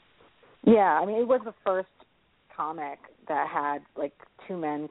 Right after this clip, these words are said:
kissing that wasn't couched in some sort of, like, body swapping or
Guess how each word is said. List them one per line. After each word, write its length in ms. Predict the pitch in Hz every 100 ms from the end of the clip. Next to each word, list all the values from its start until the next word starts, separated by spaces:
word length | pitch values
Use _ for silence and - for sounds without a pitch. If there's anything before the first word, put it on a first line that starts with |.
| -
kissing 580 | 156 - 151 143 147 147
that 220 | 143 -
wasn't 320 | 151 - 147 -
couched 400 | 143 135 - -
in 160 | 139 139
some 120 | 139 -
sort 180 | 135 135
of, 80 | 139
like, 340 | 139 120 135
body 340 | 143 139 143 139 -
swapping 640 | 131 127 143 131 123 123
or 320 | 104 117 76